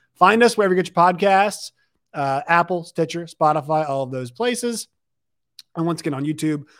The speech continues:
find us on Twitter at L O Big twelve. You guys can find me personally at Josh Neighbors underscore. All right, so today's show, gonna talk about San Diego State because we got a piece of news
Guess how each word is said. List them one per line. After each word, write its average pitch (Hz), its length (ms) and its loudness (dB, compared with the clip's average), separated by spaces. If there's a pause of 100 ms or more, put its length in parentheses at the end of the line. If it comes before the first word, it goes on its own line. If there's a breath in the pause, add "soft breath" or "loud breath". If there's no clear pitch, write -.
(180 soft breath)
find 180 200 2
us 170 140 -2
on 151 100 -2
Twitter 131 340 -8
at 151 200 -2
L 151 200 -2
O 139 140 -6
Big 131 220 -4
twelve. 139 240 -2
You 131 40 -8
guys 139 200 -6
can 127 140 -10
find 131 260 -6
me 123 100 -10
personally - 480 -14 (400)
at 156 320 0 (260)
Josh 139 480 -4 (120)
Neighbors 135 560 -6 (120)
underscore. 156 760 -4 (720 soft breath)
All 202 80 4
right, 170 200 2
so 214 540 4
today's 214 380 0
show, 156 600 0
gonna 175 140 -10
talk 180 140 0
about 180 180 -2
San 185 240 -6
Diego 175 260 -2
State 156 280 -8
because 151 200 -8
we 175 60 -8
got 233 140 -4
a 262 40 -8
piece 214 280 -8
of 220 100 -6
news 208 460 -4